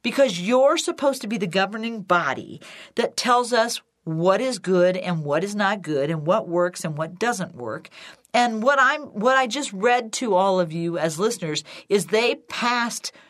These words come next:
cancer drugs that they knew were not effective and left them in play. People are taking drugs they know are not effective. Well, wait a minute. Back up.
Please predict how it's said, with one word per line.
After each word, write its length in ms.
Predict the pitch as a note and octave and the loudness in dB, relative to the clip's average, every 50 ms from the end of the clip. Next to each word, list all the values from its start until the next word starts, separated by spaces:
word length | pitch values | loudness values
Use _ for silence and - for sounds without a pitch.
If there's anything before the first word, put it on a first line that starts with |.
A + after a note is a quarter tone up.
| _ _ _ | _ _ _
cancer 640 | - - - D#4 C4+ C#4 C#4 - - - G3 E3 D#3+ | -6 -2 0 2 2 2 0 0 -2 -2 -2 -2 -2
drugs 720 | D#3 C#3+ D3+ C#3+ A#2+ A#2 A2+ G2+ B2+ D3+ E3 - - - _ _ _ _ _ _ _ _ _ _ _ _ _ - | -2 -2 0 0 2 2 0 -2 -4 -8 -10 -10 -10 -12 _ _ _ _ _ _ _ _ _ _ _ _ _ -2
that 180 | - F#3+ F#3 F#3+ | 0 0 2 2
they 180 | G#3+ G#3+ G#3+ | 0 0 0
knew 420 | G3+ F#3+ G3 G3+ A#3 C4+ D4+ D#4+ E4 | 0 -4 -2 0 2 4 4 4 4
were 120 | D#4+ C#4+ | 2 2
not 240 | C4+ C4 B3+ B3+ B3 | 4 4 4 4 2
effective 680 | B3+ B3+ - C4 A#3 A3+ - - E3+ B2+ A2+ - - _ _ _ _ _ _ _ _ _ - | 0 0 0 0 0 0 -4 -6 -4 -4 -4 -4 -8 _ _ _ _ _ _ _ _ _ -2
and 220 | G3 F#3 F#3 F#3 | 0 0 2 2
left 200 | F#3 G3+ G3+ - | 2 2 2 0
them 160 | - G#3+ G3 | -2 -2 -2
in 160 | G3 G3 F#3 F3+ | -2 -4 -6 -6
play. 380 | - - F#3 D#3+ - - - _ _ _ _ _ - | -2 -2 -2 -2 -2 -6 -16 _ _ _ _ _ -8
People 480 | - - D4+ D#4 D#4+ E4 E4 E4 D#4+ - | -2 2 2 2 4 4 4 4 4 4
are 240 | - D#3+ F3 F3+ - - | 4 2 2 2 -2 -8
taking 800 | - - - C#4 C4+ C#4+ D4+ - - F#4 F#4 F4+ F#4 F#4 F#4+ F#4 F4 _ _ - F#3+ | -8 -2 2 4 4 4 2 -2 -8 -8 -8 -8 -8 -10 -12 -14 -16 _ _ -16 -14
drugs 840 | D#3 - F#3 G3 G3+ A3+ A#3 A3+ F#3+ C#3+ B2 A#2 A#2 A2 C3+ D3+ - - _ - - - - - - _ - | -12 -8 -6 -2 2 4 4 6 4 4 2 0 -2 -4 -10 -12 -12 -14 _ -20 -20 -20 -20 -20 -16 _ -2
they 180 | G3 G3+ G#3 | 0 0 2
know 400 | G3 F#3+ F3+ F#3 G3 G3 A3 B3+ | 2 2 2 4 4 4 4 4
are 100 | C#4+ C#4+ | 2 2
not 240 | C#4+ A3+ A3 G3+ G3+ | 0 0 2 2 2
effective. 640 | G3+ G#3 G#3 - G#3 G3 G3 - - - - - - _ _ _ _ _ _ _ _ _ _ _ _ _ _ _ _ _ _ _ _ _ _ _ _ _ _ _ _ _ _ _ _ _ _ _ - | 2 0 0 -2 -4 -4 -4 -10 -16 -18 -18 -20 -20 _ _ _ _ _ _ _ _ _ _ _ _ _ _ _ _ _ _ _ _ _ _ _ _ _ _ _ _ _ _ _ _ _ _ _ -2
Well, 240 | G3 B3+ F#4 - - _ _ _ - | 0 0 0 0 -4 _ _ _ -2
wait 160 | - F#3 B3+ | 0 0 0
a 40 | C4 | 2
minute. 200 | B3+ - - - _ _ _ _ - | 0 -2 -2 -4 _ _ _ _ -2
Back 220 | - F3+ C4 - | 0 0 0 0
up. 220 | A3 G3 G3 - | -2 -4 -4 -4